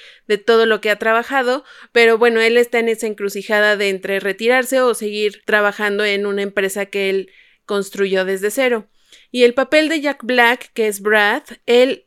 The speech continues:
pues, realmente es un apasionado de las aves y va a hacer todo lo posible por lograr, pues, participar en esta competencia sin importar que tenga que dejar su trabajo, sin lo que digan sus papás.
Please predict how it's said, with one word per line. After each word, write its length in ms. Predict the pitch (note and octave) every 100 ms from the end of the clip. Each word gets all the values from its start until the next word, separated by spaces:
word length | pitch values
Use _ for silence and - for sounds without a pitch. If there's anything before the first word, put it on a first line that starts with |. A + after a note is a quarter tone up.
| _
pues, 240 | B3+ A#3
realmente 540 | A#3+ C4+ C#4+ C#4+ C#4 C#4
es 260 | A#3+ - -
un 180 | B3 B3
apasionado 580 | A#3+ G#3+ A3 G#3+ A3 A3
de 100 | G#3
las 260 | F#3+ G3
aves 320 | G#3+ G#3+ A3
y 60 | A3
va 100 | G#3
a 20 |
hacer 220 | G#3 A3+
todo 260 | A3 C4+ C#4
lo 160 | C4+ -
posible 500 | F#3 - G#3+ G#3+ G#3
por 280 | G#3+ F#3+ - - - _
lograr, 840 | G#3 G#3 G#3 A3 A3 A3 G#3+ A3 _ _
pues, 140 | A#3
participar 580 | A3 A#3+ A#3+ A#3 - C#4
en 140 | C#4+ C4
esta 200 | B3+ B3
competencia 800 | A#3 G#3 G3 A3 A3+ A3+ A#3+
sin 180 | B3 A#3
importar 540 | G#3 G3+ G3+ G3 A3 A3
que 80 |
tenga 260 | G#3+ G#3+ G#3+
que 120 | G#3+
dejar 240 | F#3+ G3 G3
su 140 | G#3+
trabajo, 680 | G3+ F#3 G#3 G#3+ A#3 A3 G#3+
sin 220 | A3 G3+
lo 100 | F#3
que 140 | G3
digan 320 | G3 G#3 A3 G#3+
sus 240 | G3+ -
papás. 640 | F#3+ F3+ G#3 G#3 C#4 -